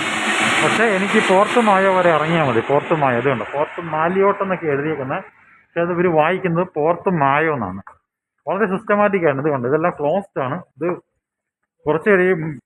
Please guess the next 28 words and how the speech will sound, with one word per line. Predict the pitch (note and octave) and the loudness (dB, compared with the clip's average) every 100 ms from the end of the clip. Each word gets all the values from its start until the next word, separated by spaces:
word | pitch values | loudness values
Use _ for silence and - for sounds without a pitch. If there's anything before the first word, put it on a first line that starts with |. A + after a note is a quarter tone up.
| - | -2
ട്രെയിൻ | F3 A3 G#3 | 0 2 2
വന്ന | E3+ G3 | 2 2
ശേഷം | - F3 D3+ D#3+ | 0 -2 -2 0
മാത്രമേ | D3 D#3+ D#3+ | 0 2 2
ഇത് | B2+ A#2+ | 2 2
ഓപ്പൺ | C3+ E3 | -2 -4
ആവുള്ളൂ. | C3+ A2 G#2+ | -2 -2 -2
ഭയങ്കര | A#2 D3 F3+ | -2 -4 -4
സിസ്റ്റമാറ്റിക് | D3 D3 D#3+ D3+ D3 C3+ | -6 -6 -2 0 0 0
ആയിട്ടുള്ള | B2+ A#2+ | 0 -2
സംവിധാനമാണ്. | A#2+ A2 G#2+ F#2+ F#2 - - _ _ D3+ - | -4 -4 -4 -6 -10 -14 -16 _ _ -20 -12
അപ്പോൾ | B2 D#3+ | -4 0
ഞാൻ | E3 | 0
ഈ | E3 | -2
ഫോർത്ത് | D#3+ F3 F#3 | -2 -4 -2
മായോയിൽ | G#3 E3+ E3 D#3+ E3 | -2 2 2 2 2
ചെന്നിട്ട് | D3+ C#3+ D3 E3+ - | 0 -2 -2 -4 -4
എന്താണെന്ന് | C#3 D3 D3 | -2 0 2
വെച്ചാൽ | C#3 C#3 | 0 -2
നോക്കാം. | A2 G#2+ A2 - _ _ _ _ | -2 -4 -6 -10 _ _ _ _
അതേ | B2 C3+ | -4 -2
ഇനി | C#3 B2 | 0 0
നടക്കുകയുള്ളൂ. | B2 - B2 F#2 _ _ _ _ _ _ _ _ - | -2 -2 -6 -6 _ _ _ _ _ _ _ _ -16
ഫോർത്ത് | A2+ - | -14 -6
മായോയിൽ | C3+ B2 B2+ | -2 0 0
ചെല്ലട്ടെ. | B2+ G#2+ G#2 G2 - _ _ _ _ - - _ _ _ - | 0 -2 -6 -10 -18 _ _ _ _ -18 -18 _ _ _ -8
ഇനി | D3+ | -4
ഇവിടുന്ന് | D#3 E3 | -2 -2